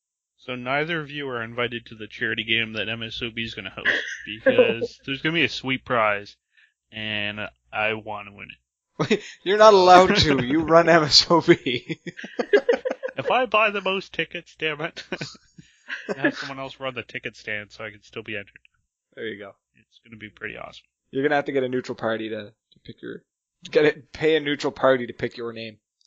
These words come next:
Speaker 1: Yeah. <laughs>
Speaker 3: Wow. Uh, yeah, it's, it's crazy. I think this coming year, I think this is gonna be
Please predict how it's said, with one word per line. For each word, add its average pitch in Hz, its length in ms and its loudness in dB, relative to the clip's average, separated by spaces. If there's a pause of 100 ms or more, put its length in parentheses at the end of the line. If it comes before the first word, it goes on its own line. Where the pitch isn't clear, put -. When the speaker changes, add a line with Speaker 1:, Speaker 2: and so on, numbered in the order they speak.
(400)
Speaker 1:
Yeah. 147 240 -8
<laughs> - 1120 -2 (3000)
Speaker 3:
Wow. 104 360 -8 (840)
Uh, 107 340 -4
yeah, 135 260 -2
it's, 127 300 -12
it's 139 180 -8
crazy. 143 340 -6
I 117 80 -4
think 156 180 -8
this 151 160 -2
coming 143 340 -6
year, 110 340 -6
I 110 60 -8
think 120 160 -14
this 120 160 -8
is 120 80 -10
gonna 120 240 -8
be 104 400 -10